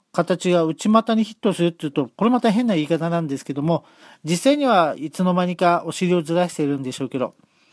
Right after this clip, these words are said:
なんだろう、本当にスーって感じで足を下ろせます。ただ、あの、ブーバイク群馬の時でお話したんですけど、やっぱり腰高なのは事実ですから、あの、路肩が急激に下がっているところ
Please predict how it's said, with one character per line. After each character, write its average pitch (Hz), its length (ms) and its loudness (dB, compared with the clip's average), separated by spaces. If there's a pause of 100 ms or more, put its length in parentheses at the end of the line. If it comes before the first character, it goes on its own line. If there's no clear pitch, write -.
(300)
な 214 100 4
ん 208 40 0
だ 190 80 2
ろ 156 80 2
う、 - 20 -10
本 262 160 -4
当 302 100 0
に 277 220 0 (200)
ス - 200 -4
ー 254 160 4
っ - 20 -14
て - 280 0 (120)
感 190 200 0
じ 190 80 -4
で 185 100 0 (580)
足 180 240 0
を 170 60 0
下 139 80 -2
ろ 139 80 -6
せ - 100 -10
ま 147 140 -4
す。 - 160 -16 (720)
た 277 120 2
だ、 247 220 2 (240)
あ 165 80 -2
の、 165 80 2
ブ 202 220 4
ー - 20 -2
バ 277 120 4
イ 277 40 -2
ク 277 100 -2
群 294 180 0
馬 254 200 0
の 175 120 -2
時 156 160 -6
で 156 80 2
お 151 60 2
話 190 260 -2
し - 20 -14
た 202 100 -4
ん 175 80 -4
で 143 60 -6
す - 80 -12
け 151 80 -6
ど、 139 200 -2 (360)
や 151 100 -2
っ 147 80 -6
ぱ 233 80 0
り 220 160 -2
腰 175 260 -6
高 190 220 0
な 214 140 0
の 202 100 -2
は 143 140 -2
事 131 160 -10
実 143 220 -10
で 110 100 -10
す - 80 -20
か 107 120 -12
ら、 123 220 -2 (640)
あ 127 80 -8
の、 123 200 -8
路 131 200 -8
肩 277 280 -2
が 262 140 2
急 254 220 -2
激 247 180 -4
に 247 80 -2
下 226 120 -2
が 233 80 -2
っ 233 60 -4
て 190 80 -6
い 165 40 0
る 143 40 -2
と 139 100 -6
こ 135 100 -2
ろ 127 180 -4